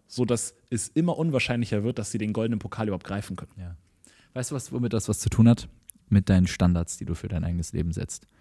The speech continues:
Speaker 2: Ist dein Standard der goldene Pokal oder ist dein Standard der Scheißpokal? Und du bekommst das, was du für dich selber tolerierst.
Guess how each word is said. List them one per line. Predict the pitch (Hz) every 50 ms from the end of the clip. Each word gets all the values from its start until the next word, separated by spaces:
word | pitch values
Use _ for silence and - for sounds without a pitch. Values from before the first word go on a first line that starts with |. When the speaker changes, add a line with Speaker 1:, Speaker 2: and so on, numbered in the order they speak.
| _ _ _ _ _
Speaker 2:
Ist | - - 131 - -
dein | 139 127
Standard | 120 - - 120 120 117 107 -
der | 98
goldene | 87 107 110 117 127 117
Pokal | - - 104 - 113 110 107 104
oder | 101 98 98
ist | 98 -
dein | - 95 92 92 - - - - - -
Standard | - - - 87 90 90 85 85 - - - -
der | - 90 80
Scheißpokal? | - - 85 - - - - - - 82 82 95 - _ _ _ _ _ _ _ _ _ _ _
Und | - - 90 87 85 85 82 - - - - - - _ _ _ _ _ _ _ _ _ _ _ _ _ _ _ - _ _ _ _ - - _ -
du | - 95
bekommst | 85 92 - 120 117 123 131 127 - - - - - -
das, | - 98 101 104 - - - - - _ _ _ _ _ _ _ _ _ _ _ _
was | - 90 -
du | - 113
für | 101 - -
dich | 87 92 82
selber | - 92 92 87 87
tolerierst. | - - 85 85 85 98 95 82 - - - -